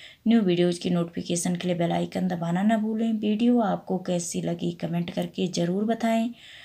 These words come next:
और वीडियो को लाइक करना ना भूलें। अब हम अपना पैटर्न बनाना स्टार्ट करते हैं। तो देखिए,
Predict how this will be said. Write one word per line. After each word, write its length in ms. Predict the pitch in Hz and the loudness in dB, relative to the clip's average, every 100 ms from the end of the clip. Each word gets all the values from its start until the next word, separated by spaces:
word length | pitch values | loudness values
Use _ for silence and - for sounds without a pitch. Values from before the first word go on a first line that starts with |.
| - - | -20 -4
और 200 | - 233 | 6 6
वीडियो 360 | 190 175 175 185 | 6 4 4 2
को 160 | 185 214 | 2 2
लाइक 420 | 185 170 175 175 | 4 4 2 0
करना 340 | - 170 214 285 - - | 0 4 4 2 -2 0
ना 160 | 175 | 2
भूलें। 300 | 156 160 - - - - - - | 2 -2 -4 -6 -14 -20 -20 2
अब 160 | 214 208 | 4 4
हम 140 | 175 | 0
अपना 240 | 160 180 180 | 0 -2 2
पैटर्न 380 | 170 170 180 | 2 2 -2
बनाना 340 | 175 175 175 180 | 0 0 0 -2
स्टार्ट 440 | 180 - 170 190 208 | -4 -2 2 2 2
करते 340 | 233 226 240 | -2 4 4
हैं। 260 | 233 262 247 | 8 6 6
तो 140 | 175 | -2
देखिए, 1040 | 151 170 170 170 - 180 180 196 220 233 | 0 2 2 0 -2 0 2 2 0 -2